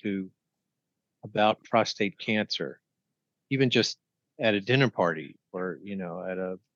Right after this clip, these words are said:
music event, and people are talking about health, and somebody will say something about prostate. Men talk about their prostate all the time because, "Oh, yeah, I gotta get up and pee in the middle of the night," or, but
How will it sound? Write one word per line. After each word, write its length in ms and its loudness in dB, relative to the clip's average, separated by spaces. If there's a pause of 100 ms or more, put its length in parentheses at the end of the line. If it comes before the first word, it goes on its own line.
(200)
music 360 4
event, 340 -2 (140)
and 260 -6
people 260 2
are 80 2
talking 360 2
about 200 2
health, 340 6
and 120 -4
somebody 300 0
will 80 0
say 180 -2
something 500 -2 (540)
about 200 0
prostate. 520 2
Men 220 2
talk 220 2
about 200 2
their 100 0
prostate 440 2
all 160 4
the 80 0
time 320 6
because, 400 -6 (500)
"Oh, 180 10
yeah, 220 10
I 60 10
gotta 220 4
get 120 4
up 140 2
and 140 -6
pee 180 6
in 80 6
the 80 4
middle 240 4
of 80 4
the 80 2
night," 380 2
or, 240 -10 (1800)
but 240 6